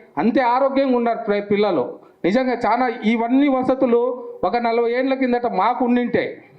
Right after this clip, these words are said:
నిజంగా మా స్థాయి మారిపోయేదేమో అనిపిస్తుంది. కానీ ప్రభుత్వాలు కావాలని విద్యని నాశనం చేసినాయి గతంలో.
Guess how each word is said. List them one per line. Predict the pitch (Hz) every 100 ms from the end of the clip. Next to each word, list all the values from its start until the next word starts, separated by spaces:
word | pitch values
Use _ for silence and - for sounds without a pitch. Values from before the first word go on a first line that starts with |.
| - _ _ _ _ -
నిజంగా | 190 254 262
మా | 220 226
స్థాయి | 233 254 277
మారిపోయేదేమో | 240 262 277 262 254 240 240
అనిపిస్తుంది. | 220 214 208 139 - - - _ _ - - -
కానీ | - 208 233 226 240 - - _ -
ప్రభుత్వాలు | 175 220 262 247 240
కావాలని | 233 214 208 240 240 233 220 220
విద్యని | 175 202 240 233 202 156 - - _ _ -
నాశనం | 139 214 233 233
చేసినాయి | 220 202 196 202 185
గతంలో. | 165 165 180 180 175 151 -